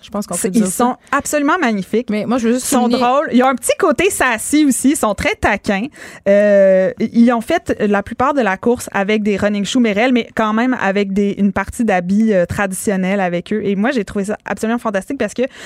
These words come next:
Speaker 2: il y a eu une espèce de mise en scène où ils étaient devant un tipi sur une peau puis habillés avec, euh, vraiment les habits traditionnels, avec les tresses, les plumes, tout ça. Et ils se donnent un bec sur la bouche. Et pour moi, il y avait quelque chose d'absolument fantastique là-dedans de montrer ça à la télévision puis de faire,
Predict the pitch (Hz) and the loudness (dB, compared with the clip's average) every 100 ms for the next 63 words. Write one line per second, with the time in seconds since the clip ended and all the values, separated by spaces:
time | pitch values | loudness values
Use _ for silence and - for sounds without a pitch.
0 | - - 233 262 349 277 220 339 311 240 | -18 -2 2 2 2 2 0 0 0 4
1 | 240 240 214 - 247 269 247 233 214 262 | 4 4 0 -2 0 2 4 4 2 0
2 | 254 233 233 240 226 220 - 262 240 208 | 0 0 0 -2 -4 -6 -2 -2 -2 -2
3 | 208 196 - 254 254 220 - 202 202 240 | -2 -2 0 0 0 -4 -2 -2 0 0
4 | 240 214 220 - - 180 165 196 233 254 | 0 0 -4 -6 -4 -4 -2 -2 0 0
5 | 247 - - - 226 269 214 208 - 214 | -4 -10 -14 -2 0 2 0 0 -2 -4
6 | 196 196 208 196 185 202 220 - 226 233 | -2 -4 -2 -2 -2 -2 -4 -2 -4 -2
7 | 202 240 247 - 285 _ 214 220 214 - | -2 0 -2 -2 -4 _ -2 0 0 -2
8 | 233 208 262 208 180 220 - 175 175 175 | -2 -2 -2 -2 -4 -4 -4 -4 -4 -4
9 | 196 202 185 180 202 233 180 180 180 208 | -4 -4 -6 -4 -4 -2 -4 -6 -6 -6
10 | 190 180 190 190 190 - 240 202 185 - | -6 -6 -6 -6 -6 -4 -2 -2 -6 -6
11 | 214 180 175 185 180 175 - 185 214 190 | -4 -4 -4 -4 -4 -6 -6 -6 -4 -4
12 | 185 170 170 190 - 170 185 185 | -4 -6 -6 -6 -6 -6 -6 -8